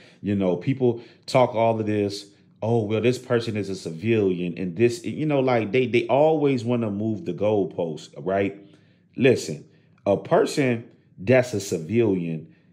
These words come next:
is a person that's minding their business, walking up the street, they see a crime happen, and the police say, "Hey,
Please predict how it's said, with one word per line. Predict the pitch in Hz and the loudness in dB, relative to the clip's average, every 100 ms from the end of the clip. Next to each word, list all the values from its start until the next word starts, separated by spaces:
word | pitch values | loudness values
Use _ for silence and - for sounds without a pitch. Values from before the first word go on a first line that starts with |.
| _ _ - | _ _ 2
is | 117 107 | 4 4
a | 95 | 0
person | - 143 147 131 107 | 2 2 2 2 2
that's | 98 92 | 0 0
minding | 117 143 156 | 0 0 0
their | 160 151 | -2 0
business, | 120 104 95 92 | 0 0 -4 -2
walking | - 151 156 151 | 2 2 2 -4
up | 156 | -4
the | 156 | -6
street, | - 120 120 | -6 -6 -4
they | 107 | -4
see | 98 117 | -2 -2
a | 95 | -2
crime | - 147 156 120 | -2 -2 0 0
happen, | 110 110 107 | -4 -4 -4
and | 101 | -4
the | |
police | - 127 139 123 | -2 -2 -2 -2
say, | 120 | -2
"Hey, | 80 120 92 | 0 0 -2